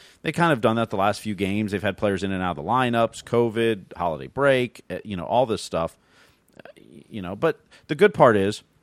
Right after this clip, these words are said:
the Lightning going into last week had the most points in the N H L.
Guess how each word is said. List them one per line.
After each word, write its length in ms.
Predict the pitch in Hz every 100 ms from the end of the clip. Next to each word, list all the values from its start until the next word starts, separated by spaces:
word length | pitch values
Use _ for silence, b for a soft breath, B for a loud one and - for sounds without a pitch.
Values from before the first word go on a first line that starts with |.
| _ _ _ _ _ _ _ _ _ _
the 120 | 117 117
Lightning 380 | 127 139 131
going 220 | 123 120 117
into 160 | 117
last 240 | 104 101 -
week 140 | 110
had 100 | 113
the 80 | 101
most 220 | 101 107
points 240 | 110 98 101
in 60 |
the 100 | 90
N 80 | 85
H 200 | 80 -
L. 260 | 73 71